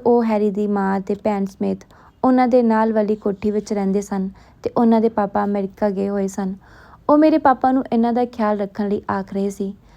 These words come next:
ਅੱਠਵੀਂ ਤੱਕ ਹੈਰੀ ਉਸਦੇ ਨਾਲ ਉਸਦੇ ਸਕੂਲ ਵਿੱਚ ਪੜ੍ਹਦਾ ਰਿਹਾ ਸੀ।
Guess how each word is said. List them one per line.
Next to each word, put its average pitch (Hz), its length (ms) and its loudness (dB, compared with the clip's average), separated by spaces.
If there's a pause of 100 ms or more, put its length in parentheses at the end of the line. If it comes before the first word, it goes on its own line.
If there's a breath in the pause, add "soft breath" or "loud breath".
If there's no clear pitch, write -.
(200 soft breath)
ਅੱਠਵੀਂ 240 300 0
ਤੱਕ 226 260 -2
ਹੈਰੀ 208 280 0
ਉਸਦੇ 208 260 -2
ਨਾਲ 202 280 -2 (120)
ਉਸਦੇ 220 260 0
ਸਕੂਲ 214 360 -2
ਵਿੱਚ 202 200 -2
ਪੜ੍ਹਦਾ 190 360 -4
ਰਿਹਾ 190 180 -4
ਸੀ। 196 220 -8